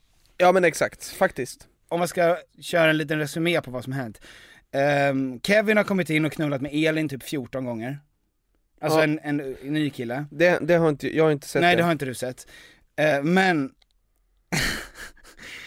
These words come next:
Speaker 2: alltså, jag, jag kan inte riktigt förstå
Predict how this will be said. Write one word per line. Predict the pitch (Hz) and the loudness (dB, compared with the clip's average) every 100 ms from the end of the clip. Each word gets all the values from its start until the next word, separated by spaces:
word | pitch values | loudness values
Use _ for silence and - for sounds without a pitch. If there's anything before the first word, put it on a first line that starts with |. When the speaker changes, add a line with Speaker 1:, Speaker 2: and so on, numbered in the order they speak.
| - - - _ _ - _ _ _ | -20 -20 -20 _ _ -20 _ _ _
Speaker 2:
alltså, | - 160 185 175 175 170 - _ _ _ _ _ _ _ _ _ _ _ | -8 0 4 4 4 0 -6 _ _ _ _ _ _ _ _ _ _ _
jag, | - - 170 | -18 -14 -2
jag | 196 | -2
kan | - 269 | 0 0
inte | 202 | 0
riktigt | 156 113 104 | -2 -6 -10
förstå | 131 - - 113 110 110 | -10 -8 -8 -8 -8 -8